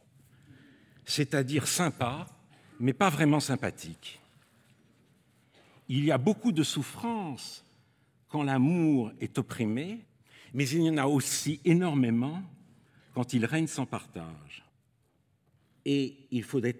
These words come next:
être aveuglé par la bêtise sentimentale pour ne pas voir que nous sommes confrontés aujourd'hui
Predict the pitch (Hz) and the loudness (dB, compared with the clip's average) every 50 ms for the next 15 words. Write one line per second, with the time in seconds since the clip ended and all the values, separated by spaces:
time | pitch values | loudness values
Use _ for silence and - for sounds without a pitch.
0 | - 151 175 180 160 127 - - - - - - _ _ _ _ _ _ - _ | -8 -8 -6 -6 -6 -8 -10 -16 -20 -20 -20 -20 _ _ _ _ _ _ -20 _
1 | _ - 175 208 202 151 175 214 202 151 143 190 220 226 214 165 117 98 - - | _ 0 2 2 2 2 0 0 0 2 4 4 6 6 6 6 4 0 -4 -14
2 | - - _ _ _ _ _ - 127 117 110 110 107 107 160 143 - - - 165 | -20 -20 _ _ _ _ _ -8 -8 -4 -4 -4 -2 -2 -2 -2 -2 -6 -8 -8
3 | 160 127 - - - - 135 113 120 - 123 117 104 104 101 - - 143 147 170 | -6 -6 -6 -6 -4 -4 -4 -4 -2 -2 -4 -2 -2 -4 -8 -10 -12 -12 -12 -10
4 | 190 196 196 185 139 - - - - - - - - - - - 117 117 117 117 | -10 -10 -10 -12 -12 -14 -16 -20 -20 -20 -20 -20 -20 -16 -6 0 2 2 2 0
5 | 117 - 208 196 156 127 131 131 139 160 180 190 202 196 190 175 - - - - | 0 -2 -2 -2 -2 -4 -6 -8 -6 -8 -8 -8 -10 -10 -12 -14 -14 -16 -20 -20
6 | - _ _ - 131 131 143 151 135 - - - 180 160 131 117 120 - 170 165 | -20 _ _ -2 2 2 2 2 0 -4 -6 -4 -2 0 0 0 -2 -2 -4 -4
7 | 131 - - - - 131 120 117 - - - 156 185 208 226 - - - - - | -4 -4 -6 -8 -6 -6 -6 -6 -8 -10 -8 -8 -8 -8 -10 -14 -18 -20 -12 -2
8 | - 156 156 135 - 135 110 123 113 104 107 127 165 196 226 226 | 0 0 0 0 -2 -4 -6 -4 -6 -6 -6 -6 -6 -6 -6 -6